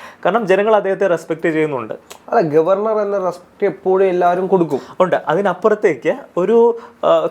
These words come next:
Speaker 1: കൺസ്ട്രക്റ്റീവ് ഓപ്പോസിഷൻ എന്നുള്ള റെസ്പെക്ട് കൂടെ, ഒന്ന് ഇദ്ദേഹം പണ്ഡിതനാണ്, ജ്ഞാനമുള്ള മനുഷ്യരോട് എന്നും എല്ലാവർക്കും ബഹുമാനമാണ്.
Speaker 2: അതെ.
Speaker 1: ആ, അതുകൊണ്ട് തന്നെ ഇദ്ദേഹത്തെ വലിയ, നമ്മൾ ഇപ്പൊ വിഷ്വൽസ് കണ്ടതാണ്, മിഠായി തെരുവിലൊക്കെ വലിയ സ്വീകരണമാണ് ഇദ്ദേഹത്തിന് ലഭിച്ചത്.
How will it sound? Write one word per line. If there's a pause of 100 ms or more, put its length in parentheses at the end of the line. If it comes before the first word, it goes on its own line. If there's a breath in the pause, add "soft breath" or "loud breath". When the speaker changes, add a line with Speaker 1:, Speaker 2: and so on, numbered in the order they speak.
Speaker 1:
കൺസ്ട്രക്റ്റീവ്
ഓപ്പോസിഷൻ
എന്നുള്ള
റെസ്പെക്ട്
കൂടെ,
ഒന്ന്
ഇദ്ദേഹം
പണ്ഡിതനാണ്,
ജ്ഞാനമുള്ള
മനുഷ്യരോട്
എന്നും
എല്ലാവർക്കും
ബഹുമാനമാണ്.
Speaker 2:
അതെ. (300 loud breath)
Speaker 1:
ആ,
അതുകൊണ്ട്
തന്നെ
ഇദ്ദേഹത്തെ
വലിയ,
നമ്മൾ
ഇപ്പൊ
വിഷ്വൽസ്
കണ്ടതാണ്,
മിഠായി
തെരുവിലൊക്കെ
വലിയ
സ്വീകരണമാണ്
ഇദ്ദേഹത്തിന്
ലഭിച്ചത്.